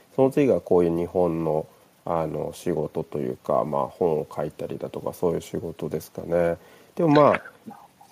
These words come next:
去年、今年、今年で、そうですね、論文は三本ぐらいは書いているので、まあ、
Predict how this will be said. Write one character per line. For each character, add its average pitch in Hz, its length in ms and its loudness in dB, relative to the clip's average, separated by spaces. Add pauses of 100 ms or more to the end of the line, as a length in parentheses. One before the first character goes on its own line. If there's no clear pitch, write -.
(180)
去 147 260 -2
年、 110 420 4
今 - 260 -6
年、 - 380 0
今 - 200 -4
年 160 420 2
で、 135 380 6
そ - 260 0
う 87 40 2
で 82 80 -2
す - 120 -10
ね、 87 260 4
論 95 340 -2
文 92 300 2
は 87 260 6 (580)
三 139 520 0
本 123 300 8
ぐ 117 120 6
ら 98 100 10
い 82 80 6
は 76 180 0 (100)
書 82 60 2
い 80 80 2
て - 160 -6
い 80 80 -2
る 80 80 -2
の 73 160 -6
で、 71 140 0
ま 85 160 0
あ、 107 160 0